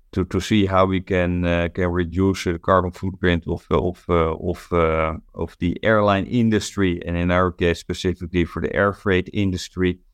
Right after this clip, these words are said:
Yeah, and we were also, as an airline group, uh, the, the, the first to, uh, to offer a saf program for, for the air freight market in, uh, December twenty twenty.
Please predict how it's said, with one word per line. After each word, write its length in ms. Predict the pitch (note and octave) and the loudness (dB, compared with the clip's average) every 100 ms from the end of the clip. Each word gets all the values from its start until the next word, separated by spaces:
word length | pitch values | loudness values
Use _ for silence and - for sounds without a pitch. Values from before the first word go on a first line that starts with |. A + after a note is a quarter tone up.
| - | 0
Yeah, 180 | A2+ A#2+ | 2 4
and 120 | B2 | 4
we 100 | B2 | 2
were 200 | A#2 A#2 | 4 2
also, 480 | A2+ A#2+ A#2 G#2+ G2+ | 2 0 2 4 4
as 200 | G#2 - | 0 -6
an 80 | - | -2
airline 360 | A2+ A2 G#2 | 2 2 0
group, 220 | F#2 G2+ - | -4 -8 -2
uh, 220 | G2 F#2+ | 2 4
the, 240 | F2+ F#2 F2+ | 4 2 2
the, 320 | F2+ F#2 F2+ - | 2 2 0 0
the 160 | F2+ | -2
first 500 | E2+ G#2 G2 G2+ - | 0 0 2 0 -4
to, 300 | F#2+ F2+ F2+ | -2 -2 0
uh, 220 | F2 E2+ E2 | 0 0 -2
to 160 | - G#2 | 0 2
offer 500 | A2 G#2+ - G2 E2+ | 2 0 0 2 2
a 100 | F2+ | 0
saf 360 | - A#2 G2+ - - | -2 -2 -2 -4 -2
program 640 | G2+ F2+ E2 F2 F2 - _ _ | 0 0 0 0 -2 -4 _ _
for, 300 | - F2+ F2+ | -4 -2 -2
for 240 | - F#2 | 0 0
the 120 | E2+ | 0
air 160 | A#1 F2+ | 0 -2
freight 320 | - F2 F2 | 0 -2 -2
market 560 | F2 F2 E2+ F2 E2 - | 0 2 2 -2 -8 -6
in, 320 | E2+ E2 D#2+ | -4 -2 -2
uh, 80 | D#2+ | -2
December 640 | D2+ F2+ - G2 F2+ F2 | -2 -4 2 2 2 0
twenty 400 | E2 - F2+ F2 | -2 -2 -2 -2
twenty. 520 | D#2+ - E2+ D#2+ G2 | -6 0 0 0 -6